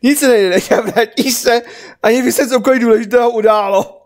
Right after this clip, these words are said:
<laughs> Hlavně dbej na to, aby ta ohnivá koule byla ještě pěkně teploučka a hezky dárkově zabalená. Kapíriš to? <laughs> Oh, jo, <laughs> přinesu ti to.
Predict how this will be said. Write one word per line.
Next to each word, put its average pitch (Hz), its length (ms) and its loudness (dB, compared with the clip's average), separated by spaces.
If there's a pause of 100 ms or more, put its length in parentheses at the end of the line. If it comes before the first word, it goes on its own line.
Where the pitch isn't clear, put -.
(600)
<laughs> - 1200 -6
Hlavně 254 240 0
dbej 311 200 -2
na 247 140 0
to, 151 340 -2 (220)
aby 208 200 -2
ta - 160 -2
ohnivá 262 460 -2
koule 202 600 -2
byla 202 180 2
ještě 233 300 -4
pěkně 226 300 -4
teploučka 185 720 -2 (400)
a 233 40 -2
hezky - 420 -2
dárkově 208 420 2
zabalená. 202 500 0
Kapíriš 254 540 -2
to? 214 420 0
<laughs> - 40 -20 (1700)
Oh, 466 400 4
jo, 226 240 2 (560)
<laughs> - 520 -16
přinesu 220 440 -2
ti 190 160 0
to. 165 260 0